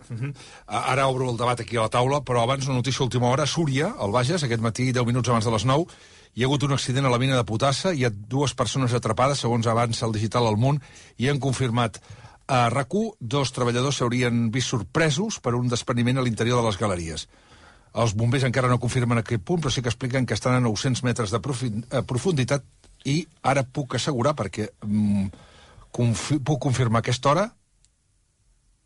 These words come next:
co-, eh, puc confirmar des del Món a rac u a aquesta hora, que, eh, ja es parla de tres morts a la mina de Súria. I confirmar, deia, tres morts a la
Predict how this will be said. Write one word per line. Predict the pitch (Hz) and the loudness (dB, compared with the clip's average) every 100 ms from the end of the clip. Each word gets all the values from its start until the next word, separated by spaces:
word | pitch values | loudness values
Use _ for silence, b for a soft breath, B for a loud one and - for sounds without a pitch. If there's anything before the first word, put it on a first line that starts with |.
| _ _ _ | _ _ _
co-, | - 120 | -10 -6
eh, | 101 | -6
puc | 107 123 123 | -8 -10 -6
confirmar | 139 127 127 120 | -4 -4 -4 -6
des | 113 | -6
del | 117 | -8
Món | 107 131 | -6 -6
a | |
rac | 120 113 | -6 -8
u | |
a | 113 | -8
aquesta | 110 139 | -4 -2
hora, | 147 160 b b b b b b b - - | -2 -4 b b b b b b b -20 -10
que, | - 147 160 - - | 2 4 4 0 -6
eh, | 131 113 107 104 101 95 - | -4 -2 -4 -6 -12 -16 -8
ja | 123 135 131 - | -4 -2 -4 -10
es | - | -4
parla | 170 160 170 | -2 0 -2
de | 127 | -2
tres | 117 - 165 151 | -4 -2 -2 -2
morts | 131 117 - - - - | -2 -2 -2 -6 -8 -6
a | 113 | -2
la | 107 104 98 | 0 0 0
mina | 131 123 | -2 -2
de | 107 | -2
Súria. | - 76 73 - - _ - - - _ _ _ - _ _ _ _ _ _ _ - | -6 -10 -16 -18 -20 _ -20 -20 -20 _ _ _ -20 _ _ _ _ _ _ _ -4
I | 117 110 98 | 0 0 0
confirmar, | 113 101 117 113 | -2 0 2 2
deia, | 92 76 | 0 -4
tres | 73 147 156 - - | -2 0 2 0 -4
morts | 120 165 170 - - | 0 0 -2 -6 -2
a | 110 | 0
la | 104 98 95 92 92 | 2 0 0 -2 -4